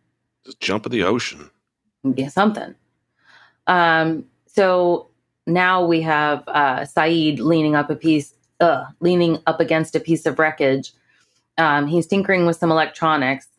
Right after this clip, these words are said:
Speaker 2: and Shannon approaches, and she mentions that Saeed had asked her if he was,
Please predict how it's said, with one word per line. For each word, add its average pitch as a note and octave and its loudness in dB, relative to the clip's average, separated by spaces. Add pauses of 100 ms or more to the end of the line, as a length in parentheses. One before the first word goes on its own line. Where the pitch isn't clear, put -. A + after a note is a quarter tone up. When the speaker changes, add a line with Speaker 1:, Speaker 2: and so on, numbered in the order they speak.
Speaker 2:
and D#3+ -2
Shannon G#3+ 0
approaches, - -4 (200)
and D3+ -4
she E3+ -2
mentions E3+ 0 (100)
that D3 0
Saeed D3 0
had D#3 -2
asked C#3 -2
her C#3 0
if D3 -4
he D3 -2
was, C#3 0